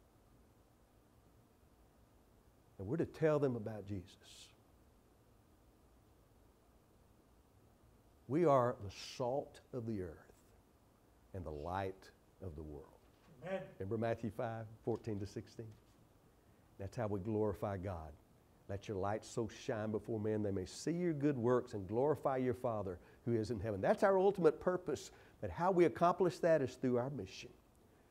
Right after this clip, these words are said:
Speaker 1: To be that preserving influence, the salt of the earth. To be that light in a world of darkness. To give them the good news of salvation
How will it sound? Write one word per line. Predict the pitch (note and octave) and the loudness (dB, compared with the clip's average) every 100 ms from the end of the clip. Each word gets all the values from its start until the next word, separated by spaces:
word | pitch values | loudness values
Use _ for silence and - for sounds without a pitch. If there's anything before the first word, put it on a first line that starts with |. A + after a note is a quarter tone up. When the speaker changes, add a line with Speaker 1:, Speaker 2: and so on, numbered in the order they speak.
| - - | -20 -4
Speaker 1:
To | B2 | 6
be | D3+ F3 | 8 10
that | D3+ - | 10 8
preserving | B2 G#2 A2 D3+ D#3 D#3 D3+ D3+ C#3+ - - | -2 2 8 10 10 6 4 4 0 -8 0
influence, | B2+ B2+ A#2+ A#2+ F2 - | 6 6 6 4 2 -2
the | - | -8
salt | - - A#2+ A#2 A2+ | -8 2 4 4 2
of | A#2 | -2
the | G#2+ G2+ | -2 -2
earth. | E2 - | -4 -4
To | A#2+ | 2
be | C#3+ F#3+ | 4 4
that | E3 E3 D#3 - - - | 8 12 12 10 -10 -6
light | G#2+ C3 D#3 E3+ F3+ - | 2 10 10 10 8 4
in | C3+ | 4
a | C3 | 4
world | A2+ C#3+ E3+ D#3+ - | 6 6 8 8 6
of | C3 G2 | 0 2
darkness. | A#2+ A#2 - G2 F2+ - - - - - - _ - - - - - - - _ _ _ _ _ - _ - _ _ - | 4 4 0 -8 -8 -12 -10 -12 -18 -20 -20 _ -20 -20 -20 -20 -20 -20 -20 _ _ _ _ _ -20 _ -20 _ _ -2
To | B2+ | 0
give | G2+ G2+ D3+ F#3 D#3 | 0 4 8 8 6
them | B2+ C#3+ B2 G#2+ - - A2+ | 10 10 10 2 -4 -4 -2
the | |
good | F2+ G#2 E3 C#3 | -2 4 4 4
news | C3 C3 G2 F#2+ | 4 4 2 -4
of | F#2+ | -10
salvation | - - A#2+ A2 A#2+ A2 - F#2 E2+ | -8 -4 -2 0 -2 -2 -6 -6 -8